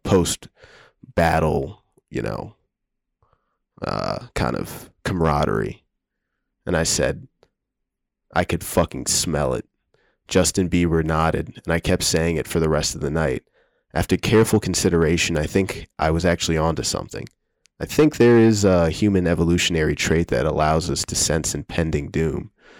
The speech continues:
For some reason, Justin Bieber and I always knew when shit was about to go down.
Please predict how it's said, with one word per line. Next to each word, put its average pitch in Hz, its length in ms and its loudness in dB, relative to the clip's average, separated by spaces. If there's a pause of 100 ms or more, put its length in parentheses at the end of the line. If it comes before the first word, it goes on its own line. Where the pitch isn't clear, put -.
(160)
For - 120 -4
some 110 320 4
reason, 80 440 2 (280)
Justin 95 400 2
Bieber 87 300 4
and 85 80 2
I 80 160 2
always 82 460 2
knew 80 240 0
when 76 100 -2
shit 78 300 0
was 82 180 -2
about 76 320 -2
to 90 120 -2
go 82 260 -2
down. 73 520 -4